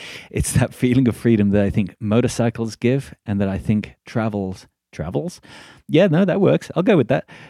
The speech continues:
Travels equally give. I'll turn it into a plural. There we go. Got out of that one. <laughs> So, first one is the feeling of freedom. Secondly, maps. Now, when you're traveling with a car or with a motorcycle, you can use maps, right? You can just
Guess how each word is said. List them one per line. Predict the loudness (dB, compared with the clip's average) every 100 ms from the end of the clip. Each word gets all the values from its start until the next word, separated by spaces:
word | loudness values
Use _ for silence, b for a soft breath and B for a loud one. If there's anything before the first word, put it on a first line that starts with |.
| B
Travels | 0 0 2 0 -2 -8 -2
equally | 0 2 2 2
give. | -2 -4 -4 -10 -20 _ -14
I'll | -10
turn | -2 -2
it |
into | 0 -2
a | -2
plural. | -2 -4 -4
There | -6 -6
we | -4
go. | -4
Got | -2 0
out | 0 2
of |
that | 2 0
one. | -4 -8
<laughs> | _ -20 -18 -20 -18
So, | -2 2 2 2 -2 -8 _
first | -2 0 2 2
one | 0
is | 2 0 -2
the | -6
feeling | -4 -2 -2
of | -4
freedom. | -2 -2 -4
Secondly, | -2 0 0 -6 -8 -16 _ _ _ _ _ -20 -20 B B B B B _ _ _
maps. | -2 -2 -2 -4 -8 -8 -18 _ _ _ _ -2
Now, |
when | 2 2
you're | 2
traveling | 0 2 2
with | 2
a |
car | -2 -4 -2 -2
or | -4
with | -6
a | -6
motorcycle, | -6 -6 -6 -6 -6 -8 -8 _ _ _
you | -2
can | 0 0 -2
use | -2 -4
maps, | -8 -6 -8 -8
right? | -8 -6
You | -6
can | -4
just | -4 -4